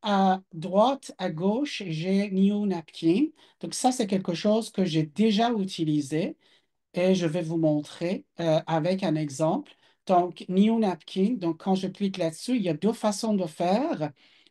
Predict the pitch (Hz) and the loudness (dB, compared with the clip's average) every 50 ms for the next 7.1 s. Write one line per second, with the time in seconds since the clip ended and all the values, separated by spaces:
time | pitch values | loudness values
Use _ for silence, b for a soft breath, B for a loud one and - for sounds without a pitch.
0 | _ - 170 156 156 190 190 190 233 214 202 196 196 196 180 170 180 170 151 151 | _ -6 -4 0 0 0 2 4 4 6 6 6 6 4 4 2 0 -4 -4 -4
1 | 180 175 175 175 180 185 - - 160 156 165 170 165 160 - - - 156 151 151 | -4 -2 -2 -2 -2 -4 -6 -6 -4 -2 -2 -2 -2 -4 -8 -10 -6 -4 -2 -2
2 | 147 156 160 180 202 240 302 294 - b b b b _ - 202 208 233 247 254 | 0 0 0 0 0 0 -2 -4 -6 b b b b _ 0 2 4 4 4 4
3 | 254 254 - 180 170 165 165 160 160 160 - 165 160 156 151 151 156 156 - 170 | 2 2 2 4 4 6 6 4 4 0 0 0 0 0 0 0 -2 -4 -4 0
4 | 165 160 160 165 - - 180 165 156 - - 202 202 196 - - _ _ _ _ | 0 0 0 -2 -4 -8 -8 -8 -4 0 0 0 0 0 -6 -20 _ _ _ _
5 | _ - 175 170 156 202 208 190 - - 190 185 185 180 - - - - - 226 | _ -6 -4 -4 -2 -2 -4 -4 -2 -2 -2 -2 -2 -4 -8 -10 -8 -4 -2 -2
6 | 208 190 - - 202 185 156 175 165 160 165 170 170 - 156 156 147 151 151 151 | -2 -2 -2 -2 -2 0 0 2 2 4 4 2 0 -2 -2 0 2 2 2 0
7 | 147 - | -2 -4